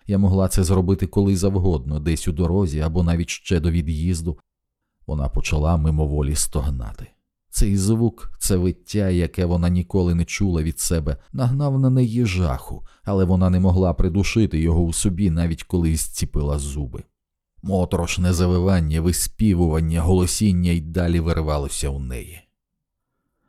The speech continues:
Вона припаркувалася, не зупиняючи двигун.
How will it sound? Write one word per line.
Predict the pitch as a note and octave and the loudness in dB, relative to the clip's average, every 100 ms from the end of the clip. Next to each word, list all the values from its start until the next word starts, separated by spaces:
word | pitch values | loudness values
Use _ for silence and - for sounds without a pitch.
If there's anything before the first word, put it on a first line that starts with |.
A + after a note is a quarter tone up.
| _ _ _ _ | _ _ _ _
Вона | - D2+ F2+ | -10 -2 0
припаркувалася, | - D2+ C#2+ - F2+ E2 D#2 - C2+ - | 0 0 -2 0 2 2 2 -2 -6 -4
не | G2 F#2 | 2 2
зупиняючи | E2+ D#2+ D#2+ D2 C2+ - D2 | 4 2 0 0 -2 -4 -6
двигун. | B1+ A#1+ - G#1+ | -6 -4 -4 -6